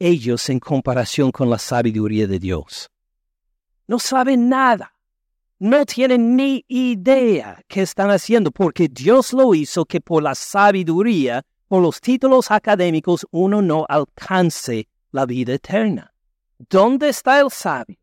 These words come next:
¿Dónde está el escriba? ¿Dónde está el disputador de este siglo? ¿No ha enloquecido Dios la sabiduría del mundo? Sí, Dios ha enloquecido la sabiduría del mundo. Uno no lo puede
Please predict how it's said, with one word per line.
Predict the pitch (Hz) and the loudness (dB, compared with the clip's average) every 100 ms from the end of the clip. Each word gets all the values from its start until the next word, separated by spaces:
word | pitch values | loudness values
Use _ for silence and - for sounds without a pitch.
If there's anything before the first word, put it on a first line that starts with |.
| _ | _
¿Dónde | 220 254 294 320 | 2 2 4 -2
está | - 262 247 | -2 2 2
el | 185 | 2
escriba? | - - - 127 117 | -2 -10 -8 -6 -6
¿Dónde | 143 262 311 | 2 2 4
está | 311 - 302 | -2 2 2
el | 208 | 2
disputador | 226 - 220 196 208 180 185 165 | -2 -6 -4 -2 2 2 2 0
de | 165 | -4
este | - 156 | -6 -10
siglo? | - 147 123 117 | -8 -6 -6 -6
¿No | 139 240 302 202 | -4 2 2 2
ha | 233 | -2
enloquecido | - 220 240 226 220 - 208 - - 214 214 214 | -2 0 2 2 2 0 -4 -4 -6 -2 2 2
Dios | - 135 151 185 175 - _ - | 0 -4 0 0 -2 -12 _ -10
la | 170 160 | -2 -2
sabiduría | - 175 170 175 165 156 143 165 | -2 -2 -2 -2 -2 -2 0 0
del | 160 147 | 0 -2
mundo? | 120 131 160 202 - _ _ - | -2 -2 0 -2 -2 _ _ -14
Sí, | - - 190 156 - | -8 -4 -2 -2 -4
Dios | 139 175 - | -4 -4 -2
ha | 190 - | -4 -2
enloquecido | 190 185 190 - 180 165 - 226 185 143 | -2 2 2 0 -4 -4 -4 -2 0 -2
la | 120 | -4
sabiduría | - 143 131 120 117 120 117 | -6 -6 -4 -2 -2 -2 -2
del | 113 | -2
mundo. | 107 101 95 90 _ _ | -4 -8 -12 -16 _ _
Uno | - 226 220 208 | 2 4 4 4
no | 175 175 | 2 2
lo | 156 | 0
puede | 139 - 220 226 233 | -4 0 2 4 2